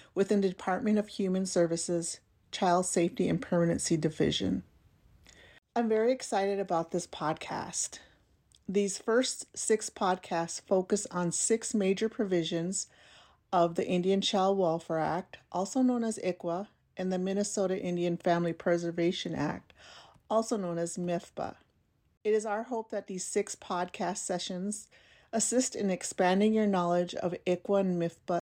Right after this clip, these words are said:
implementation and practice application, which we hope to result in increased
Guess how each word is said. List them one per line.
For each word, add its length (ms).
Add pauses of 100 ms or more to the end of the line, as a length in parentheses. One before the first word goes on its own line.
implementation 1080 (520)
and 200
practice 500
application, 960 (420)
which 220
we 160
hope 300
to 240
result 580
in 140
increased 500